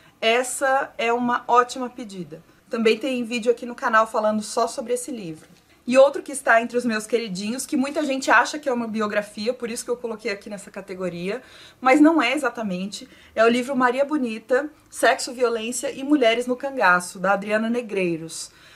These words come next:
A Adriana é jornalista, inclusive, se eu não me engano, ela é casada com o Lira Neto, que fez a biografia do Getúlio Vargas, que eu também recomendo.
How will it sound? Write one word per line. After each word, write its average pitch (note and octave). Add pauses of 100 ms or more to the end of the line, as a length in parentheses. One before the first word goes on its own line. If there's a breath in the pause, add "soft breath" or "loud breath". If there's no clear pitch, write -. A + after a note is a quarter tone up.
(100)
A F#3+
Adriana G#3
é A3
jornalista, A#3+ (520 loud breath)
inclusive, C4
se D#4+
eu D#4
não C#4+
me C4+
engano, B3
ela A3+
é A#3
casada A#3
com A3+
o A3
Lira C#4
Neto, A#3
que -
fez A#3
a A#3
biografia A#3
do A3+
Getúlio E4+
Vargas, G#3
que C4+
eu B3
também B3
recomendo. A#3